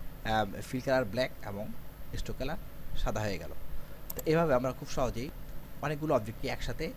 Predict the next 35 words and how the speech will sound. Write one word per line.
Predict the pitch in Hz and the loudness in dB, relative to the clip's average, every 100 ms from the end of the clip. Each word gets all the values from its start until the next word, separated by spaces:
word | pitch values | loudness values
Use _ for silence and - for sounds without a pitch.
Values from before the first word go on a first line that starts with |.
| - - - | -6 -8 2
কম্পাউন্ড | 127 127 156 151 | 4 6 6 6
অবজেক্টে | 107 107 - | 2 -2 -2
বা | 110 | -2
একটি | 107 - 139 | 0 2 2
অবজেক্টে | 104 113 - 226 - - - - - - | 2 -2 -4 -6 -8 -6 -2 -2 0 4
পরিবর্তিত | 143 139 139 127 127 | 4 4 0 -4 -2
করতে | - 127 | 0 2
পারি | 123 110 196 - - - - - 117 | 0 0 -4 -10 -10 -8 -10 -10 -6
এখানে | 113 131 202 - - - | -2 -2 -4 -8 -10 0
Pathfinder | 139 151 156 131 135 - - - | 2 4 2 2 0 -2 -4 -2
যে | 113 110 107 - - - - | 0 0 0 -4 -8 -6 -2
উইন্ডো | 127 123 | 4 6
আছে | 123 156 | 6 6
তার | 123 117 | 4 4
মাধ্যমে | 110 113 120 | 2 0 -4
এবং | - 107 107 - - | -4 -4 -4 -4 -2
প্রথম | - - 156 | -2 -2 0
যে | 117 | 0
অপশনটা | - 104 | 0 -2
আছে | 107 - - | 0 0 -2
ইউনাইট, | 127 120 123 - - - - - | -2 0 -2 -4 -4 -2 -4 -4
ইউনাইট | 123 117 135 - - | 0 2 2 0 -6
এই, | 127 123 - | -2 -2 -4
এই | 98 139 | -2 0
অপশনটার | 123 - 104 | 0 -2 -2
মাধ্যমে। | 87 - - - - - - - - - - - - - - | -4 -2 -4 -4 -8 -8 -10 -10 -12 -12 -14 -14 -14 -12 -2
তো | 135 | 2
আপনারা | 131 143 | 2 2
দেখলেন | 123 123 127 | 2 0 -2
আমরা | 117 113 | 0 2
অনেকগুলো, | 113 113 - 135 139 135 | 2 0 -2 0 2 2
আহ, | 135 117 113 104 | 2 0 0 0
ভেক্টর | 110 - | -2 -4
শেপকে | 131 - 104 | -6 -6 -4
কীভাবে | - 110 123 | -2 0 -2